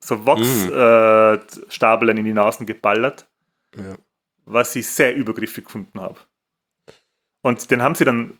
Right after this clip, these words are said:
Speaker 1: den haben sie dann rein lassen für ein paar Minuten.
Speaker 2: <laughs> Für ein paar Jahre.
Speaker 1: Äh, und dann haben sie ihn ausgerissen und dann war's ein kleiner Kaktus.
Speaker 2: Ja. Ist dir dann aufgefallen, hast du gesagt, „Ja, das war's wert, jetzt, jetzt riech ich voll gut“ und so? Alles ist
Speaker 1: Nein,
Speaker 2: irgendwie frischer.
Speaker 1: ich hab ein, ich hab ein bisschen geblütet.
Speaker 2: Also riecht alles nach Blut.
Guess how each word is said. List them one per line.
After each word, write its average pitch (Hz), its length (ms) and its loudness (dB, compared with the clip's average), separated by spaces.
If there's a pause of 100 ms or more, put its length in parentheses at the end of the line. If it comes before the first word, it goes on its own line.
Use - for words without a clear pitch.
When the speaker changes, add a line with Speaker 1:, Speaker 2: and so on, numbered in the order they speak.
Speaker 1:
den 131 60 0
haben 120 80 -6
sie - 100 -2
dann 104 100 0
rein 110 220 0
lassen 160 320 0
für - 120 -4
ein - 40 -6
paar 175 80 -2
Minuten. 185 360 -4
Speaker 2:
<laughs> 233 40 -2
Für - 80 -2
ein 98 100 -4
paar 101 160 4
Jahre. 107 420 2
Speaker 1:
Äh, - 320 -20 (180)
und 120 80 -8
dann 123 100 2
haben 143 140 0
sie - 100 -8
ihn - 60 -10 (100)
ausgerissen 165 1000 0
und 139 160 -10
dann 135 200 -8
war's 131 200 -2
ein - 80 -8
kleiner 165 180 -6
Kaktus. - 580 -10 (640)
Speaker 2:
Ja. 113 380 2 (540)
Ist - 240 -4
dir 180 60 6
dann 131 180 4
aufgefallen, 147 400 2
hast 135 160 -2
du 147 80 -2
gesagt, - 440 -4 (320)
„Ja, 147 120 6
das 104 160 2
war's 117 180 4
wert, 120 160 6
jetzt, 101 240 -4
jetzt - 220 -6
riech 104 200 2
ich 127 80 -2
voll 120 200 4
gut“ 131 260 -2
und 131 80 -6
so? 139 240 -4 (920)
Alles 110 200 0
ist 135 80 -2
Speaker 1:
Nein, 165 220 4
Speaker 2:
irgendwie 208 180 -2
frischer. 139 340 -2
Speaker 1:
ich - 80 0
hab 160 120 0
ein, - 140 -2 (240)
ich - 60 -16
hab 139 80 -8
ein 135 60 -16
bisschen 151 240 -10
geblütet. 165 580 -6
Speaker 2:
Also 110 220 2
riecht 98 200 2
alles 107 140 -4
nach 110 160 -4
Blut. 113 340 2